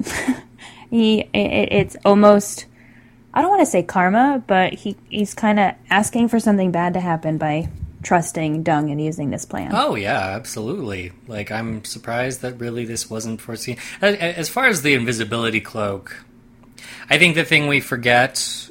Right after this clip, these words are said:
Speaker 2: is that nobody currently has knowledge that this invisibility cloak is the invisibility cloak.
Speaker 1: Right.
Speaker 2: And there has been discussion in previous books that invisibility cloaks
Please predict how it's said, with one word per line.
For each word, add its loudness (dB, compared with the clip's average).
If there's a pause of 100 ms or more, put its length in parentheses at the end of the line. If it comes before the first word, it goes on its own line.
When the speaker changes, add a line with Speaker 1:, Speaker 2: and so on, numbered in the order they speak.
(100)
Speaker 2:
is -6
that 0 (760)
nobody 0
currently -2
has -2
knowledge -2
that -6
this -4
invisibility -4
cloak -8
is -10 (500)
the -2 (180)
invisibility -6
cloak. -10 (520)
Speaker 1:
Right. -4 (400)
Speaker 2:
And -4
there 2
has -4
been -6
discussion -4
in -6
previous -4
books -6
that -6
invisibility -8
cloaks -8